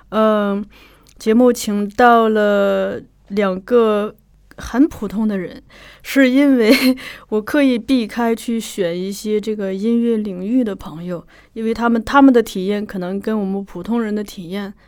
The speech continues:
未必一样，而找两个就是，就是一个普通孩子，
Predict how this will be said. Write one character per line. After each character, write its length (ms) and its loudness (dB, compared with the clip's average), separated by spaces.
未 220 2
必 480 -4
一 220 -6
样， 200 0
而 180 2
找 220 2
两 320 2
个 440 -2
就 140 -6
是， 240 -14
就 100 -4
是 140 -6
一 80 -4
个 100 -2
普 180 -10
通 200 -4
孩 300 -14
子， 200 -16